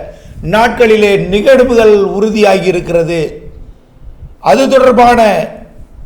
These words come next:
அறிக்கையையும் விளக்கமாக சமர்ப்பிக்கிறேன். ஆக, அனலும் இருக்கிறது,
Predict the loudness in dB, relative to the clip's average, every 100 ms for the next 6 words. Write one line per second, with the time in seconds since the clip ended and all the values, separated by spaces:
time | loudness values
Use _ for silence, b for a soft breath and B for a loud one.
0 | -10 -2 0 0 0 2 2 0 -6 -4
1 | -2 0 0 0 0 0 -2 -2 -2 -6
2 | -2 -2 -2 -4 0 2 4 2 0 2
3 | 2 2 2 0 2 2 4